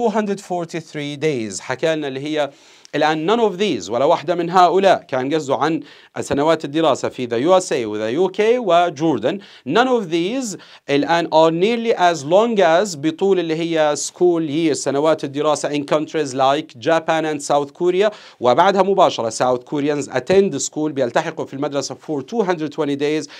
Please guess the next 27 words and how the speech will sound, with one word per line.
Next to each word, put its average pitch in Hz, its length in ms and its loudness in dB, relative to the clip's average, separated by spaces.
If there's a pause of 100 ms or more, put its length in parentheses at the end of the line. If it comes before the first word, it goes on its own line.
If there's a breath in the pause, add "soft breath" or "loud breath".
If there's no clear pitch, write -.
(280 loud breath)
and 151 280 -2 (100)
in 247 200 2
Japan 165 520 2
the 143 80 -2
school 170 320 -6
year 165 240 -4
numbers 147 560 -2 (280 loud breath)
اللي 143 120 -2
هو 147 120 0
two 143 180 -2
hundred 139 280 -4
forty-three 123 560 -6
days. 120 300 -2
هذا 117 200 -4
كان 127 220 -2
موجود 113 380 -2
اللي 175 140 -2
هو 190 140 0
في - 100 -12
الفقرة 127 720 -6
الأولى. 104 500 -2 (360 loud breath)
إذن 233 380 2
في 175 220 -2
عنا 156 280 -2
دولتين 127 560 -2
بيداوموا 170 420 -2 (100)
أقل 180 720 2